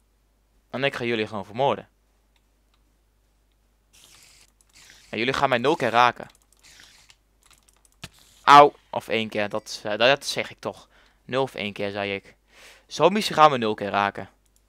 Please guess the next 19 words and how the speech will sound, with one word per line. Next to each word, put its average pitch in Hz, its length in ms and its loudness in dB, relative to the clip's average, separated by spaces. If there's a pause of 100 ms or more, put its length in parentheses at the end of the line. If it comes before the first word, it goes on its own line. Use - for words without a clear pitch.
(3750)
Zombies 156 380 -6
zijn 147 180 -4
toch 135 100 -8
zulke 131 280 -6
noob 113 260 -8
mobs, 104 280 -8
dat - 100 -14
is - 60 -16
echt - 180 -16
niet 101 100 -16
normaal. - 360 -16 (840)
Echt - 260 -4 (260)
niet 131 400 -10 (200)
normaal. 110 1300 -6 (1120)
Kijk, - 160 -14
kijk, 107 160 -6
als 123 220 -4
die 127 140 -8
wijzer 151 520 -2